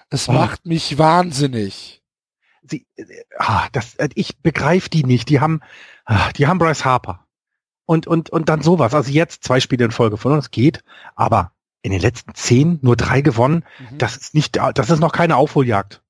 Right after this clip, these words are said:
Speaker 2: Sie haben aber eben trotz allem ein positives Run Differential. Sie geben nur zweihundertachtzig Runs ab. Das ist in dieser Division die beste, also die niedrigste Zahl. Und wenn man das über die ganze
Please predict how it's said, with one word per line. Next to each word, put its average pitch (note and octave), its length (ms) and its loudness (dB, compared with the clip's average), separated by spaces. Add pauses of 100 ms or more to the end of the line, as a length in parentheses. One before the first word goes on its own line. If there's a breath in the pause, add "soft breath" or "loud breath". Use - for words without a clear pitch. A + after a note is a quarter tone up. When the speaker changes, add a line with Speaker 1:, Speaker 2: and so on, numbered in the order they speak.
(400 loud breath)
Speaker 2:
Sie C3 180 -12
haben F#3+ 420 0
aber C3+ 220 0
eben D3 280 -4 (140)
trotz - 340 -4
allem D#3+ 300 0
ein B2+ 240 -2 (640 soft breath)
positives D#3+ 580 0
Run D#3+ 160 2
Differential. F#2+ 560 -4
Sie A2 140 -6
geben D#3 280 0
nur F3 160 2
zweihundertachtzig D3+ 960 -4
Runs C#3 280 -2
ab. D3 180 0
Das - 160 -6
ist - 240 -16
in C3 180 0
dieser A#2 240 0
Division A2 600 2 (120)
die G#2+ 80 -4
beste, G2 380 -2 (400 loud breath)
also F#2+ 140 -6
die G2+ 100 0
niedrigste C#3+ 640 2
Zahl. D#3 360 2 (280 loud breath)
Und A2+ 80 -4
wenn A#2+ 100 2
man B2 140 0
das A#2 200 -2
über A#2+ 120 -2
die A2+ 100 0
ganze A#2 440 -2